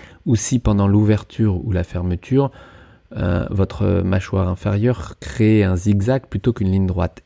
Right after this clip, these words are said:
Et ce qui peut assurer la ligne droite, c'est votre langue. Si vous mettez votre langue pointue sur les papilles palatines là-haut, eh bien, si vous ouvrez la langue, la bouche en gardant cette langue, euh,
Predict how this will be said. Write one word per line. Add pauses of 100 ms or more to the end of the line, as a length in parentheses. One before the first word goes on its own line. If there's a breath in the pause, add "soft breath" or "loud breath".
Et
ce
qui
peut
assurer
la
ligne
droite,
c'est
votre
langue. (640 soft breath)
Si
vous
mettez
votre
langue (120)
pointue (140)
sur
les
papilles
palatines
là-haut, (2000)
eh
bien,
si
vous
ouvrez
la
langue,
la
bouche
en
gardant
cette
langue, (520)
euh,